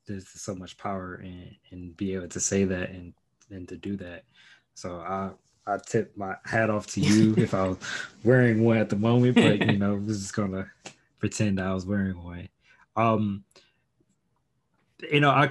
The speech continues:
Speaker 1: I kinda asked a similar question as far as for coaching, but now I'm gonna ask it for being a color analyst, because you,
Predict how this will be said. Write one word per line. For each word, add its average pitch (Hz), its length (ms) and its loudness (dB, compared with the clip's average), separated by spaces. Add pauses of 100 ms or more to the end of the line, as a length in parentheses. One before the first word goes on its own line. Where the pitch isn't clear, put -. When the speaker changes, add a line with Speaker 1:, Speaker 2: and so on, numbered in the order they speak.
Speaker 1:
I 135 120 4
kinda 139 280 4
asked 117 200 -2
a 123 40 -4
similar 117 280 -2
question 113 340 -2
as 101 80 -8
far 107 240 -2
as 98 80 -6
for - 280 -6
coaching, 104 440 -2
but 95 240 -6
now 110 240 -2
I'm 104 240 -4
gonna 98 120 -6
ask 98 360 -12
it 95 120 -10
for 95 460 -10
being 98 200 -6
a 85 40 -16
color 131 320 -6
analyst, 87 480 -12
because 90 320 -14
you, 101 300 -6